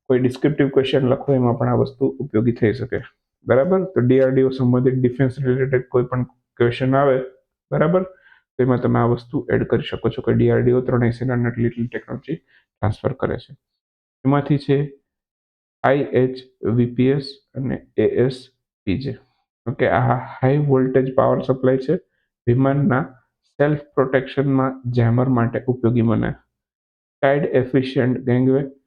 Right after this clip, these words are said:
બરાબર, જે નેવલ પટ્ટી પર ટાઇડ બદલતા ત્રણ પર્સનલ ઇક્વિપમેન્ટને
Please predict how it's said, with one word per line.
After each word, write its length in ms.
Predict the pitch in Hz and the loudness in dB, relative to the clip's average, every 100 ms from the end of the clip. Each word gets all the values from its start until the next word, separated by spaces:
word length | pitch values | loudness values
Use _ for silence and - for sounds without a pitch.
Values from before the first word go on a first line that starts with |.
| _ _ - | _ _ -2
બરાબર, 360 | 139 139 151 - | 0 2 0 -2
જે 160 | 143 131 | -4 0
નેવલ 300 | 123 127 143 | 2 2 2
પટ્ટી 320 | 139 135 - | 0 -4 -4
પર 180 | 131 127 | -2 -2
ટાઇડ 300 | 127 127 135 | 0 0 2
બદલતા 540 | 139 123 127 - 139 151 | 2 2 2 0 -4 -6
ત્રણ 560 | - - 135 131 131 131 - _ | -10 -6 0 2 2 -2 -8 _
પર્સનલ 580 | 127 147 - 139 127 131 - | -2 -2 -2 0 2 0 -2
ઇક્વિપમેન્ટને 800 | 131 - 139 143 123 120 135 147 | -4 -2 -2 2 0 0 -2 -4